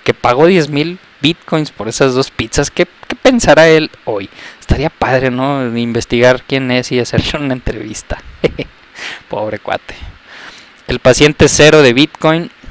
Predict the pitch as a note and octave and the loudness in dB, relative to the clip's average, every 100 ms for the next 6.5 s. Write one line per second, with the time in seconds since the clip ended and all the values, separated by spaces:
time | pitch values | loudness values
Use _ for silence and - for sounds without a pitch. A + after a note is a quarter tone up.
0 | - _ _ _ _ _ - - - - | -20 _ _ _ _ _ -14 -10 -8 -10
1 | - - - C3 A#2+ - B2+ C3+ C3+ C#3+ | -14 -12 -2 -2 -2 -2 4 4 4 0
2 | C3+ A2 G#2+ A2+ A2 - - - - - | 0 -4 -4 -4 -6 -12 -14 -12 -12 -10
3 | C3 C#3 A2+ G#2+ G#2 - G#2+ A2 B2 C3 | -6 -4 -6 -4 -6 -2 -4 -2 -4 -6
4 | - - - - - - - _ - G#2 | -10 -20 -20 -20 -20 -20 -20 _ -12 -10
5 | - - - A2 A2 A2+ A2+ - - A#2 | -10 -10 -6 -4 -2 -4 -6 -12 -10 -2
6 | B2 A#2+ - A#2 - | -2 -2 0 0 -2